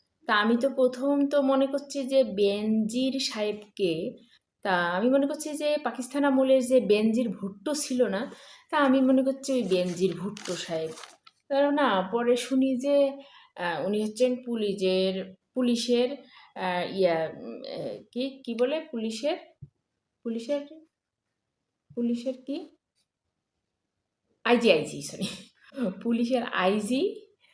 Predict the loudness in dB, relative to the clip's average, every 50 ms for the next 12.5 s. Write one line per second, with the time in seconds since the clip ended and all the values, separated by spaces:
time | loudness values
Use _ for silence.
0 | _ -20 -20 _ _ -14 -12 -10 -6 -6 -4 -2 0 0 0 0 0 -2 -6 -6
1 | -6 -6 -8 -8 -6 -6 -6 -6 -8 -8 -8 -10 -6 -2 0 2 2 4 2 2
2 | 0 0 -2 0 0 0 -2 -4 -4 -10 -8 -8 -8 -6 -2 2 4 4 4 2
3 | -2 -10 -14 -16 -18 -10 -8 -8 -8 -8 -10 -16 -18 -18 _ _ _ -6 -6 -4
4 | -4 -6 -10 -12 -14 -14 -10 -10 -10 -10 -12 -18 _ _ _ _ _ -20 _ _
5 | -10 -8 -2 2 4 4 4 4 0 0 2 2 4 4 4 6 4 4 4 2
6 | -2 -2 0 0 0 2 2 2 2 2 0 -2 -4 -2 -2 -4 -2 -4 -6 -8
7 | -6 -8 -6 -4 -2 -2 -2 -2 -2 -2 -2 -2 -2 0 0 0 0 0 -2 -2
8 | -4 -4 -4 -4 -4 -2 -2 -4 -4 -4 -6 -6 -8 -10 -10 -10 -12 -8 -10 -10
9 | -12 -10 -14 -14 -14 -8 -4 -4 -4 -4 -4 -6 -4 -4 -4 -4 -4 -4 -2 -2
10 | -2 -2 -4 -2 -2 -2 2 2 2 2 2 0 0 -2 -4 -6 -6 -10 -10 -10
11 | -8 -8 -8 -6 -8 -10 -10 -10 -14 -8 -8 -8 -6 -6 -8 -8 -8 -10 -10 -16
12 | -20 _ _ _ _ _ -10 -6 -6 -6